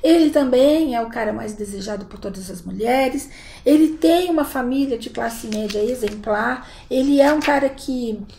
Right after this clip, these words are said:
eh, vive do negócio da família, mas que era um negócio bastante pequeno,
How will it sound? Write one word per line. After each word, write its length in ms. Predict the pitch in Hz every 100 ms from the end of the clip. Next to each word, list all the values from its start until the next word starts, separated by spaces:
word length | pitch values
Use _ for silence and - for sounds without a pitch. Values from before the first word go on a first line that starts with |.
| - - - - -
eh, 200 | 226 226 - - - - 233
vive 480 | 214 220 285 311 294
do 160 | 247 254
negócio 520 | 240 226 254 277 269
da 100 | 233
família, 580 | - 214 233 302 349 285
mas 180 | 262
que 120 | - 269
era 100 | 247
um 40 |
negócio 380 | 247 226 226 226
bastante 380 | - - 233 -
pequeno, 520 | - - 277 311